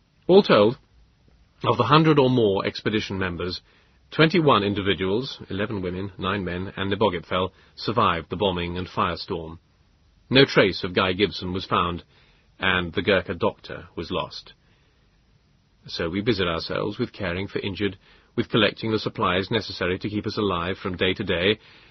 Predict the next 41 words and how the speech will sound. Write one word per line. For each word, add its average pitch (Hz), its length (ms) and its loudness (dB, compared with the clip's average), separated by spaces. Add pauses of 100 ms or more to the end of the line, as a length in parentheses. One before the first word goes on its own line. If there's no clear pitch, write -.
(200)
and 120 240 6
with 135 120 6
assembling 147 480 4
our 135 140 4
thoughts - 420 -4
for 95 120 -4
how 98 240 -2
we 95 140 -4
should 90 200 -10
build 101 200 0
a 104 60 -2
colony 87 400 0
for 98 120 -12
the 98 60 -2
future. 92 520 -6 (840)
For, 110 260 2 (540)
with 117 160 2
the 117 80 -2
destruction - 580 -2
of 87 80 -8
the - 80 -8
juggernauts, 95 680 -6 (520)
it 104 140 -8
was 110 120 -6
soon 123 280 -2
evident 92 400 -4 (180)
to 107 120 -6
us 98 100 -6
all 82 460 -2 (500)
that 95 160 -4
we 101 100 -2
should 98 180 -6
not 107 180 -4
be 92 100 -6
returning 90 540 -4
to 98 140 -8
our 87 160 -2
home 95 300 -4
centuries, 85 640 -8 (800)
that 101 320 -4
this - 360 -2